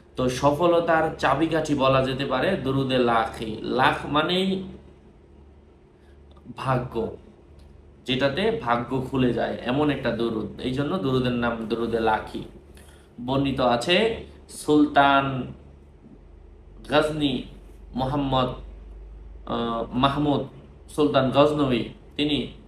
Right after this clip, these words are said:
আহ, মোহাম্মদ সাল্লাল্লাহু আলাইহি ওয়াসাল্লামের ইশক ও মোহব্বত, মোহব্বতে দৈনিক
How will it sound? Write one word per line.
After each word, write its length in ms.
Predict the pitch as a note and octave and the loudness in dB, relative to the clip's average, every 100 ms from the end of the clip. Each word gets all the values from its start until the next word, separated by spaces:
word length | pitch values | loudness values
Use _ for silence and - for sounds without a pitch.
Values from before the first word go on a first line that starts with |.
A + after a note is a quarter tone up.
| - - - - - | -20 -20 -20 -20 -10
আহ, 440 | A#2+ A#2+ A#2 A#2 B2+ | -4 0 0 -2 -2
মোহাম্মদ 360 | C3+ C#3 C3+ | 0 2 0
সাল্লাল্লাহু 600 | C3 - C3+ C3 C3 C3+ | -2 -2 0 4 4 6
আলাইহি 260 | B2+ B2+ B2+ | 4 2 2
ওয়াসাল্লামের 800 | B2+ B2+ C#3 C3+ B2+ B2+ A#2 B2 | 0 0 0 0 2 0 0 4
ইশক 360 | D3+ D3+ - | 4 4 0
ও 140 | B2+ B2 | -2 0
মোহব্বত, 680 | B2+ B2+ C#3+ C3+ C3+ C3+ C3 - - - - - | 0 0 0 0 2 2 0 -10 -20 -20 -20 -10
মোহব্বতে 760 | B2 C#3 F3 - D3 A#2+ A2+ - - - - - - - - - - - - - - - - | -6 0 0 2 0 2 -4 -4 -12 -20 -20 -20 -20 -20 -20 -20 -20 -20 -20 -20 -20 -20 -8
দৈনিক 460 | C3 D3 D3 C#3+ | 0 2 2 0